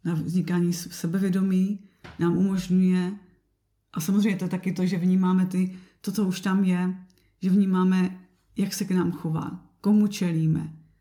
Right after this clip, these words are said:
co je, jak je předvídatelný, není předvídatelný. Potřebujeme tam získávat ten nadhled v té situaci.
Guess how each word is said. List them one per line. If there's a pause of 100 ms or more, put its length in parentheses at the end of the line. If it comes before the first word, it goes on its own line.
(180)
co
je,
jak
je
předvídatelný,
není
předvídatelný. (580)
Potřebujeme
tam
získávat
ten
nadhled
v
té
situaci.